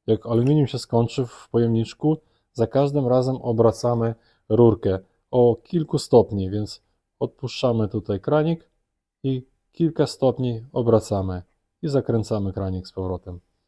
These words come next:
Tak samo i z taką końcówką. E, teraz pokażemy, jeśli, e, nie obracać końcówki albo zapominać obracać, no to jest, e,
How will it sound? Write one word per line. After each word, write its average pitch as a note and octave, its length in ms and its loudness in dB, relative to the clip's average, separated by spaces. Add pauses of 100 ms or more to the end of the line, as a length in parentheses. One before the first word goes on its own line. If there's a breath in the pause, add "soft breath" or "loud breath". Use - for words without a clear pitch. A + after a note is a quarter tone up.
(380)
Tak D3 160 0
samo C#3 460 -2 (340)
i A#2 260 -4 (160)
z - 320 -10 (460)
taką G2+ 320 -4
końcówką. F#2 600 -10 (1040)
E, G#2 400 -4
teraz C#3+ 400 2 (500 soft breath)
pokażemy, B2+ 640 2 (200)
jeśli, C#3 360 4
e, - 680 -14 (420)
nie B2+ 260 0
obracać B2 600 6
końcówki A2+ 720 0
albo A2+ 500 -2 (480)
zapominać A#2 720 2
obracać, A2 580 4 (360)
no B2+ 120 -2
to C3 280 2
jest, A#2 420 0
e, G#2+ 200 -2